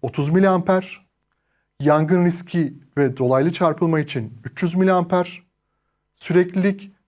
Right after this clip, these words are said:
ve seçicilik için üç yüz miliamper üzeri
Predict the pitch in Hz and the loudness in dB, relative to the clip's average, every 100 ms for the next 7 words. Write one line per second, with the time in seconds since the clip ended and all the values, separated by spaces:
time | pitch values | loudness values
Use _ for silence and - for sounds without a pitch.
0 | - 151 - 147 143 165 202 208 202 202 | -2 -2 0 -4 0 0 0 -2 0 -2
1 | 196 - - - 202 196 175 151 151 139 | -2 -8 -20 -4 -4 -2 -2 0 0 0
2 | 139 135 139 156 165 165 196 | -2 -4 -2 0 2 4 2